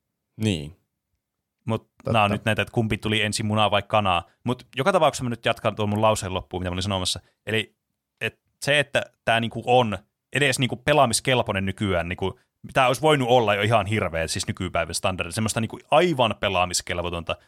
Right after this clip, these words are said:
Speaker 2: Vaikka tästä nyt ei välttämättä nauti niin paljon kuin nykyajan peleistä, koska tää ei ole niin hiottu tietenkään, niin
Speaker 1: Mm.
Speaker 2: ensimmäiseksi peleiksi aika niinku kunnioitettava suoritus siitä huolimatta.
Speaker 1: Joo, siis e-, eihän se täyttä nautintoa tietenkään ole nykypeleihin verrattuna. O-, mäkin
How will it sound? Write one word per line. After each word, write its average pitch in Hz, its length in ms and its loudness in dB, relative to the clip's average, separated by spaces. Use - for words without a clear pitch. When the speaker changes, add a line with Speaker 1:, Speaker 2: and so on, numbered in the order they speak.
Speaker 2:
Vaikka 127 420 0
tästä 135 220 -2
nyt 139 100 -8
ei 143 80 0
välttämättä 160 420 0
nauti 131 300 2
niin 107 140 -2
paljon 104 140 -2
kuin 104 80 -2
nykyajan 98 420 0
peleistä, 92 380 -2
koska - 160 -10
tää 92 100 -4
ei 101 60 0
ole 127 80 -2
niin 139 200 0
hiottu 107 280 -2
tietenkään, 87 480 -8
niin 131 120 -2
Speaker 1:
Mm. 156 60 2
Speaker 2:
ensimmäiseksi 135 460 0
peleiksi 110 360 -2
aika 120 240 2
niinku 107 360 -2
kunnioitettava 104 640 0
suoritus 101 420 -2
siitä 101 180 -4
huolimatta. 90 680 -4
Speaker 1:
Joo, 104 420 0
siis 117 200 -2
e-, 123 100 -2
eihän 110 140 0
se - 60 -6
täyttä 113 340 -2
nautintoa 82 380 -6
tietenkään 92 340 -2
ole 95 60 -2
nykypeleihin 90 480 -2
verrattuna. 87 340 -8
O-, 101 180 -4
mäkin 107 300 -2